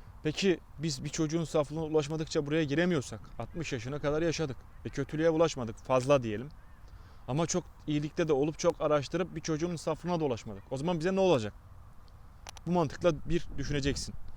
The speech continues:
Şimdi ben burada şunu demiyorum ya, "Ben geçmiş yaşamımı hatırlıyorum, şöyle böyle" muhabbetine hiç girmiyorum. Sadece mantıken sizi düşünmeniz için bazı şeyler teşvik ediyorum. Bu bir. Ben altmış yaşına kadar yaşadım, yetmiş yaşına kadar yaşadım, öldüm gittim.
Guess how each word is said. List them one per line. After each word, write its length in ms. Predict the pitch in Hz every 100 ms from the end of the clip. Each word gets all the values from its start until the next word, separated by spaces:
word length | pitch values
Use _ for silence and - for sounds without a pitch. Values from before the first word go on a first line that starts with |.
| - - - -
Şimdi 180 | 147 156
ben 200 | 175 160
burada 200 | 170 160
şunu 200 | 165 165
demiyorum 300 | 160 127 123
ya, 120 | 127
"Ben 80 | 139
geçmiş 320 | 135 - 131
yaşamımı 340 | 139 143 143 139
hatırlıyorum, 400 | 127 135 139 123
şöyle 300 | 143 139 135
böyle" 140 | 139
muhabbetine 460 | 139 139 143 - 175
hiç 140 | -
girmiyorum. 340 | 127 - 196 - -
Sadece 320 | - 185 156 160
mantıken 560 | 156 160 156 156 160 - - - -
sizi 280 | 147 156
düşünmeniz 480 | 143 160 165 160 127
için 200 | - 160
bazı 220 | 151 139
şeyler 160 | - 151
teşvik 320 | 139 - -
ediyorum. 240 | 120 107 98 -
Bu 100 | 160
bir. 120 | 160 - - - - - - - - - - - - -
Ben 160 | 151 180
altmış 320 | 170 202 165
yaşına 240 | 151 147
kadar 240 | 135 127 131
yaşadım, 460 | 156 127 113 127
yetmiş 280 | 135 139 147
yaşına 260 | 139 147 131
kadar 200 | 135 135
yaşadım, 340 | 147 127 131
öldüm 320 | 156 139 143
gittim. 340 | 151 - 147